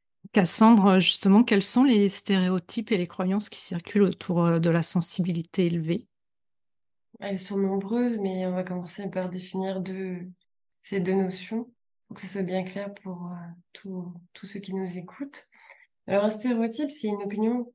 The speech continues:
Speaker 2: qui est toute faite sur un sujet et qui est exprimée comme telle. Et une croyance, c'est une vérité, elle peut être porteuse ou interférer d'évolution, on peut aussi dire qu'elle, elle est mitante. J'ai envie de rajouter aussi qu'une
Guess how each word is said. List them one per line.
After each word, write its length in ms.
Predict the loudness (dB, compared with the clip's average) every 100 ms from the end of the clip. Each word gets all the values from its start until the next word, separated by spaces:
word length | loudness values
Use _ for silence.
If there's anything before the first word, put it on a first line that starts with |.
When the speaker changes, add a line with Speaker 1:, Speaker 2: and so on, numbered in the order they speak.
| _
Speaker 2:
qui 180 | -12 -8
est 360 | -6 -8 -12
toute 200 | -14 -14
faite 240 | -8 -8 -8
sur 180 | -8 -6
un 80 |
sujet 460 | -6 -8 -10 -4 -4
et 60 | -4
qui 120 | -10
est 40 |
exprimée 460 | -12 -16 -10 -10 -8
comme 240 | -8 -10
telle. 360 | -10 -14 -14 -20 _ _ _ _ _ _ _ _ -4
Et 60 |
une 180 | -2 -2
croyance, 480 | -2 -2 -2 -2 -6
c'est 400 | -10 -8 -8 -6
une 140 | -6 -4
vérité, 480 | -6 -8 -8 -6
elle 300 | -4 -4 -6
peut 100 | -8
être 360 | -12 -12 -18 -18 -14
porteuse 560 | -14 -12 -4 -4 -4
ou 60 | -6
interférer 680 | -8 -10 -14 -10 -10 -8 -8
d'évolution, 640 | -8 -8 -8 -10 -12 -12 -12
on 20 |
peut 160 | -12 -16
aussi 180 | -14 -14
dire 220 | -14 -16
qu'elle, 360 | -16 -16 -16 -20 _ _ -14
elle 140 | -10
est 60 | -6
mitante. 600 | -8 -8 -16 -18 -20 _ _ _ _ _ _ _ _ _ -4
J'ai 100 | -2
envie 80 |
de 60 | -2
rajouter 340 | -4 -6 -4
aussi 320 | -4 -4 -8 -8
qu'une 280 | -6 -6